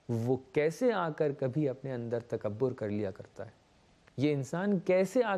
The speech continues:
کر اپنے آپ کو اللہ تعالیٰ کی توحید اور وحدانیت کے سامنے لا کر کھڑا کر دیا کرتا ہے؟ وہ انسان کہ جس کا سننا ایک ہڈی کے طور، ہڈی کے ذریعے سے ہو رہا ہے، اگر اس ہڈی کے ٹکڑے کو نکال لیا جائے یا بند کر دیا جائے تو وہ سن نہیں سکتا ہے،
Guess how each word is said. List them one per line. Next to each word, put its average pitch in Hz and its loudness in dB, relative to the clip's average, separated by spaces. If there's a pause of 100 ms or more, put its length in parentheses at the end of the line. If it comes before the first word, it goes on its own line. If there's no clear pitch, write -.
کر 190 6
اپنے 165 2
آپ 143 -4
کو 147 4
اللہ 127 0
تعالیٰ 123 2
کی 143 2 (400)
توحید 165 4
اور 180 6
وحدانیت 139 0
کے 160 4
سامنے 120 -4
لا 113 0
کر 107 -2
کھڑا 107 0
کر 101 -2
دیا 98 -4
کرتا - -14
ہے؟ - -16 (680)
وہ 143 2
انسان 156 0
کہ 156 2
جس 147 0
کا 151 0
سننا 156 0
ایک 160 2 (160)
ہڈی 156 2
کے 190 4
طور، 151 0 (100)
ہڈی 151 2 (160)
کے 160 4
ذریعے 135 2
سے 131 -2
ہو 123 2
رہا 113 0
ہے، 107 -6 (400)
اگر 156 2
اس 202 2 (100)
ہڈی 165 2
کے 202 2
ٹکڑے 160 2
کو 156 0
نکال 143 0
لیا 180 4
جائے 139 2
یا 131 0
بند 127 0
کر 127 2
دیا 123 2
جائے 123 2
تو 123 -4
وہ 120 -4
سن 226 2
نہیں 185 4
سکتا 131 0
ہے، 180 0